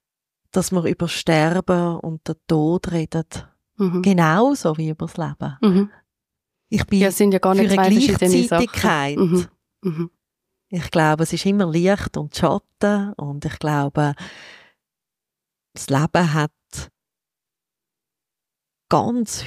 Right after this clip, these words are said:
Speaker 1: häufig beinhaltet es eben eine Gleichzeitigkeit auch von den Emotionen, dass ich kann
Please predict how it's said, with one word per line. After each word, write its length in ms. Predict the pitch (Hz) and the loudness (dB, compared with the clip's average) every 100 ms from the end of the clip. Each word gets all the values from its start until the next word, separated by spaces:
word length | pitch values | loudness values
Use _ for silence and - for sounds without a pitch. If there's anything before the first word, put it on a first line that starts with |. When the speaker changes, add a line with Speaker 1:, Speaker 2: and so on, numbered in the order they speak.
| - | -2
Speaker 1:
häufig 640 | 202 220 254 - - 214 - | 2 4 2 0 -2 -2 0
beinhaltet 840 | - 190 180 139 165 160 160 - - | 0 2 0 2 2 2 -2 -8 -4
es 40 | |
eben 160 | - - | -2 0
eine 120 | 175 | 0
Gleichzeitigkeit 1200 | - 175 208 233 - - 220 208 202 - 180 170 - | 0 -2 0 -2 -4 -4 -4 -2 -4 0 2 2 0
auch 80 | 165 | -2
von 100 | 170 | 0
den 120 | - | 0
Emotionen, 1200 | 175 170 170 - - 165 175 202 220 185 160 160 - _ _ _ _ - | 0 0 -4 -6 -6 -4 -2 0 0 0 0 -6 -14 _ _ _ _ -12
dass 200 | 165 170 | -8 -6
ich 80 | |
kann 400 | - - 156 151 | -6 0 2 2